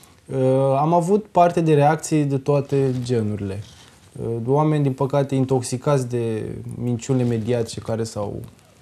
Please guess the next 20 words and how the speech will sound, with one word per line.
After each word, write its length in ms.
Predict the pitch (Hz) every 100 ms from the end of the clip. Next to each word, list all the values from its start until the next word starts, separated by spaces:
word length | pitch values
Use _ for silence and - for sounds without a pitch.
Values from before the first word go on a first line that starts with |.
| - -
propagat 500 | 117 117 117 113 117
despre 320 | 113 113 -
Uniunea 260 | 110 113 113
Salvați 360 | 113 107 110 110
România, 400 | 104 101 110 190 185 - - - - - - _
dar 200 | 139 147
și 140 | -
oameni 480 | 165 165 165 165 165
plini 240 | 147 156 156
de 80 |
speranță, 520 | 151 - 135 104 101 107
care 260 | 123 123
ne-au 140 | 127 120
spus, 540 | - 151 151 - -
uh, 500 | 143 127 123 120 117
și 160 | - -
chiar 240 | 135 131
rețin 260 | 127 123 151
câteva 240 | 127 123
mesaje, 760 | 117 110 - 135 151 151 151